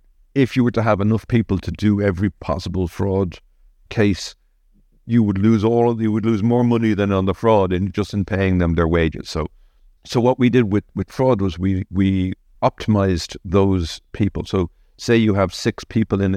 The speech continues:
in an, an organization who are dedicated to looking after fraud,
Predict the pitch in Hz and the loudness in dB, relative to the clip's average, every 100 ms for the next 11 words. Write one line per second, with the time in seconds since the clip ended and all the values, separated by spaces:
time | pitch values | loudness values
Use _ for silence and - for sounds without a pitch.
0 | - 92 90 90 - 90 90 92 87 87 | -2 -2 0 -2 -2 -4 -2 0 0 0
1 | 87 92 - 85 87 85 - 90 87 85 | 0 0 -2 -4 -2 -2 0 0 0 -2
2 | 85 80 90 87 - - 90 90 - 87 | -2 -2 -4 -2 -4 -6 -6 -6 -6 -10
3 | - 95 87 | -8 -6 -8